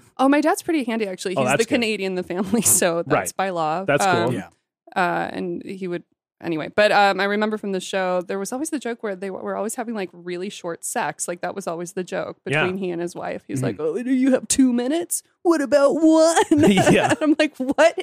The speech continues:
Speaker 1: is marriage?" <laughs>
Speaker 2: Short sex.
Speaker 3: Yeah.
Speaker 1: Apparently, and it's
Speaker 2: Apparently.
Speaker 1: hilarious.
Speaker 2: Yeah.
Speaker 3: That is funny.
Speaker 2: I don't know. I'm getting married in, like, a year, so
Speaker 1: Oh,
Speaker 2: then
Speaker 1: congrats.
Speaker 2: I'll see. Thank you. So I'll see, like, what, you know,
Speaker 3: Yeah.
Speaker 2: see if my sex all of a sudden
Speaker 1: Diminishing
Speaker 2: becomes one
Speaker 1: returns.
Speaker 2: minute.
Speaker 3: Are we
Speaker 2: Yeah.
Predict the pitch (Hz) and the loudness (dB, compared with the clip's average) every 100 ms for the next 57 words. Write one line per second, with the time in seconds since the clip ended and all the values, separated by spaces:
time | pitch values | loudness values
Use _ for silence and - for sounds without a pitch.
0 | - - - - _ 254 254 320 427 339 | 0 2 0 -6 _ 4 4 6 4 4
1 | - 170 - - - 440 - - - - | 2 0 2 2 4 4 4 0 -4 -4
2 | - 156 156 151 165 180 - - - 117 | -2 2 2 4 4 4 0 -10 -8 -6
3 | 101 95 - 254 330 392 320 202 190 247 | -8 -6 -6 2 4 4 0 -2 2 2
4 | 247 208 226 214 240 320 202 190 208 - | 0 -2 0 0 -2 -2 -2 -4 -6 -10
5 | _ - 135 123 208 - 87 90 165 185 | _ -2 0 0 -2 -6 -8 0 2 4
6 | 165 156 151 156 147 127 135 131 120 113 | 2 0 2 0 0 0 2 0 -2 -4
7 | 107 101 107 107 147 107 90 123 104 466 | -6 -8 -8 -2 -2 -2 -4 -4 2 2
8 | - 466 605 587 427 120 117 - 151 - | 2 4 4 4 2 -2 -6 -2 -2 -2
9 | 104 117 170 _ _ - 185 156 - - | -6 -4 -6 _ _ 0 4 4 2 0
10 | 202 170 123 113 - 123 _ - 127 104 | 0 2 2 -2 -4 -6 _ -10 -8 -8
11 | 117 165 - _ 104 117 120 151 147 151 | -10 -14 -20 _ -12 -8 -2 2 2 2
12 | 135 - 139 135 - 123 120 120 127 117 | 0 2 0 0 0 0 0 0 0 0
13 | 127 151 208 123 - - 127 117 147 156 | 2 2 2 0 0 0 2 2 2 0
14 | 113 143 151 | 0 0 2